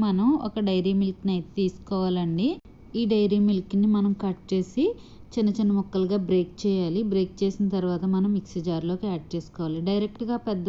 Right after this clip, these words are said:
పీసెస్ కింద వేసేసామంటే సరిగ్గా మిక్స్ అవ్వదండి. ఇది మనం చాక్లెట్ని బయట పెట్టుకుంటే ఇలా మెత్తబడుతుందండి. అలా వేసుకున్నా కూడా చక్కగా మిక్స్ అయిపోతుంది అనమాట. తర్వాత ఇందులోకి వన్ గ్లాస్ మిల్క్ని యాడ్ చేసుకోవాలి.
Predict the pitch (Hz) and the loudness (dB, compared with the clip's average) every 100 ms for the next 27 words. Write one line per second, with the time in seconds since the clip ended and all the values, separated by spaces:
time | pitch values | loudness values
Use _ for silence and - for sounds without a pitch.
0 | 185 208 208 208 - 214 202 208 202 190 | -2 -2 -2 -8 -4 0 0 2 0 0
1 | 196 202 202 196 180 226 269 254 185 180 | -4 -2 0 0 -2 -2 -2 -2 -2 0
2 | 208 190 - 196 190 185 185 175 220 415 | 0 -2 -4 -4 -2 0 0 0 0 -2
3 | - - - - - - - - 233 254 | -8 -18 -20 -20 -20 -20 -10 -4 2 6
4 | 254 240 247 254 240 208 214 220 208 240 | 6 6 4 4 0 0 -2 -2 0 0
5 | 214 196 190 208 214 196 - 208 190 214 | 2 2 0 0 -2 -4 -4 -2 0 0
6 | 226 208 208 196 - 196 202 196 202 196 | 0 0 0 -2 -4 -2 0 0 0 0
7 | 190 185 247 - 196 196 208 196 190 - | 2 2 0 -2 -4 -2 0 0 -2 -4
8 | 190 190 190 185 185 254 311 233 - 196 | 0 0 0 0 0 0 -2 -6 -2 0
9 | 196 190 185 - 170 175 175 170 165 165 | 2 0 -2 -4 -4 -4 -4 -4 -4 -4
10 | 160 151 - - - - - - 240 233 | -4 -6 -10 -14 -20 -18 -20 -4 0 2
11 | 233 226 240 214 220 208 226 208 202 202 | 0 0 2 2 0 0 0 0 2 0
12 | 208 208 214 202 196 208 202 185 - 196 | 0 0 2 2 0 0 0 -2 -2 -4
13 | - 202 185 180 185 | -4 -4 0 2 0